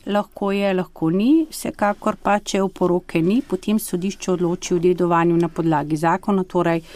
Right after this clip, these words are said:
po pravilih zakonitega dedovanja. Morda še to, tudi če nekdo z oporoko razpolaga samo v delu svojega premoženja,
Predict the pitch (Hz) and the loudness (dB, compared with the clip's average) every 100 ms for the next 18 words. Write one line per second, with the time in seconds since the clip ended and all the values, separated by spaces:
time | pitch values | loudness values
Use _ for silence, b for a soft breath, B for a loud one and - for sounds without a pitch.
0 | B B 175 160 165 170 175 160 160 - | B B -4 0 0 2 2 0 -4 -2
1 | 156 160 - 170 160 143 147 147 143 139 | -4 -4 -8 -6 -4 -2 -2 -2 -4 -4
2 | 143 B B B 185 185 185 196 - 226 | -6 B B B -2 0 0 0 0 0
3 | - 240 208 - 185 175 165 220 214 B | 0 0 0 0 2 2 2 0 0 B
4 | B B 175 190 - 180 220 247 - 165 | B B 0 0 0 0 0 0 -2 -4
5 | 170 - 175 185 202 208 - 196 180 165 | -4 -2 0 2 0 -2 0 2 2 2
6 | 233 233 175 - 156 151 160 156 - 160 | 2 2 2 0 -4 -4 -6 -8 -4 -2
7 | 151 156 147 156 180 | -2 -4 -2 0 0